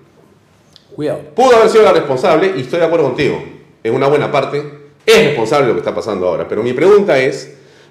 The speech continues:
Speaker 2: ¿no crees tú que las redes logran cruzar el umbral de la prensa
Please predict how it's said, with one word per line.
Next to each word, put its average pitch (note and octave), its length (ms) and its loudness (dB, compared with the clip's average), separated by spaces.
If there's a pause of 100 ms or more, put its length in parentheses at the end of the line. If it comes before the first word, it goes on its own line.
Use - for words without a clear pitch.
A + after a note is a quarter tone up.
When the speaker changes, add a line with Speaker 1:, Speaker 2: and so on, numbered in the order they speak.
Speaker 2:
¿no F3 220 2
crees F#3+ 260 2
tú D#3+ 180 0
que A2+ 80 -2
las F#2+ 160 -2
redes G#2+ 400 0
logran G#2+ 640 -2
cruzar D3 760 -6 (240)
el F2+ 160 -2
umbral G#2 360 -2
de A2+ 100 -2
la F2 180 -4
prensa A2 420 -6